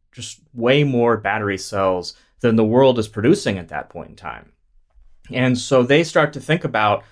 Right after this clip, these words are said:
you know, how to do that. And they come up, they, they feel like they need a facility that's dedicated just to them. You know, then they start to think about, well, you know, we're shipping these cells from Japan over here and making battery packs. You know, the logistics cost of all that is crazy. Why not have a facility where the cells are being made on one end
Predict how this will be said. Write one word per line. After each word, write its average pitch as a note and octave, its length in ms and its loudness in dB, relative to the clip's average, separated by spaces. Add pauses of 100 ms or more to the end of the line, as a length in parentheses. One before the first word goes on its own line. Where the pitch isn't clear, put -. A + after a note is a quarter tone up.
(200)
you A#2 80 -2
know, A2 80 2
how C#3 180 -2
to C3+ 100 -2
do A#2+ 280 0
that. F2 260 -4
And G#2+ 80 -8
they C#3 80 -2
come C#3 160 -8
up, B2 160 -4
they, A2+ 160 -2
they D3 220 0
feel D3 300 0
like A2+ 240 0
they B2+ 200 -2
need A#2+ 360 -8
a G2+ 80 -2
facility G#2+ 680 -4
that's F#2 220 -16
dedicated G2+ 520 -2
just G#2+ 320 -4
to G#2 100 -6
them. F#2 360 -6 (240)
You A#2 120 -6
know, A2+ 100 0
then C#3 120 2
they D3+ 100 2
start B2+ 180 0
to A2+ 80 -12
think A#2 180 -6
about, G2 400 -2 (440)
well, A#2 500 0 (480)
you A2+ 200 -2
know, F#2+ 180 0
we're D3+ 120 4
shipping D3 480 -2
these G2+ 200 0
cells A2+ 440 0
from F2+ 160 -14
Japan D#3+ 680 -2
over G2 200 -4
here C#3+ 420 2
and G2+ 80 -4
making F#2 300 -12
battery D3+ 360 -2
packs. C3 500 -4
You G#2+ 60 -8
know, G#2+ 120 -2
the G#2 100 -6
logistics G#2 600 -6
cost A2+ 400 -4
of G#2+ 80 -8
all G2 180 2
that F#2+ 140 -4
is F2 120 -12
crazy. G2 340 -4
Why E3 160 0
not G3 180 -2
have C3+ 240 -2
a B2+ 60 -2
facility C3 640 0
where G#2 120 -2
the G2 80 -10
cells D#3+ 460 0
are C#3+ 60 0
being C3 320 -4
made A#2+ 240 0
on G#2+ 140 -6
one A#2+ 180 -4
end G#2+ 240 -8